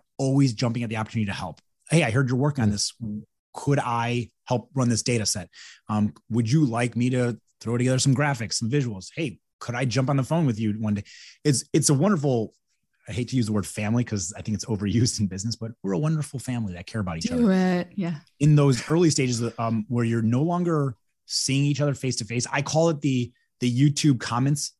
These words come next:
Speaker 1: um, syndrome, uh, which is, if I don't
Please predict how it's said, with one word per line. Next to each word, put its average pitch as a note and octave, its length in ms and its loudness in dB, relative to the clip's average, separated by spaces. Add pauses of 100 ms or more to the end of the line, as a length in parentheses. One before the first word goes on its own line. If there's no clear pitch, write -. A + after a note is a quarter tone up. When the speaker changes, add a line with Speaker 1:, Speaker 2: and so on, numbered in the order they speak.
(140)
Speaker 1:
um, C3+ 400 0 (220)
syndrome, D#3 500 0 (420)
uh, A#2 300 0
which A#2 420 2
is, C#3 520 0 (400)
if A#2+ 120 -2
I A#2+ 120 -2
don't F#3+ 240 0